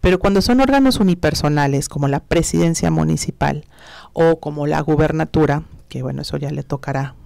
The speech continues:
este, quizá al ine, quizá a nosotros, no sabemos. El ine tuvo un intento, pero bueno, eh, ¿cómo le hacemos con esos or-, esos órganos que son unipersonales? Y nos damos cuenta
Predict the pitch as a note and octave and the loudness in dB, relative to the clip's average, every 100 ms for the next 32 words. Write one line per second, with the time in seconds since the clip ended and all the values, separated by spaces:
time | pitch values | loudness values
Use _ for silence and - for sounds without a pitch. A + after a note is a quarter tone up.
0 | - - - C#3+ - - - - - - | -20 -20 -14 -12 -10 -12 -10 -12 -10 -10
1 | D3+ C#3 C3 D3 D3 - - - C#3 D3+ | -6 -4 -4 -4 -6 -8 -10 -10 -8 -6
2 | - D3+ C3+ C#3+ C#3 C#3+ F3+ - - - | -6 -6 -6 -6 -6 -6 -10 -12 -20 -18
3 | - C#3+ D3 C#3+ - D3 C#3+ C#3 C#3 C#3+ | -10 -8 -6 -6 -6 -6 -6 -8 -8 -6
4 | - C#3 C3 C3+ - - - - - A#2 | -6 -4 -6 -8 -20 -20 -20 -16 -6 -4
5 | - - - - - - - - - - | -4 -8 -20 -20 -20 -20 -20 -20 -8 0
6 | A3+ A3 G3+ F3+ F3+ G3+ F3+ F3+ - D3+ | 2 4 4 4 2 0 0 -2 -2 -4
7 | C#3+ - D3 C#3+ C#3+ - D3 - D3+ D3 | -4 -4 -4 -4 -4 -4 -4 -4 -2 -2
8 | C#3 C#3 - C#3+ D3 D3+ D#3 F3+ G#3+ C4 | -2 -6 -6 -6 -6 -6 -4 -4 -2 -4
9 | D#4 - - - - - - - - - | -6 -14 -16 -20 -20 -20 -20 -20 -20 -8
10 | C#4 C#4+ C#4+ C#4+ - - C#4 A#3+ G#3 | -2 0 2 2 2 2 2 2 0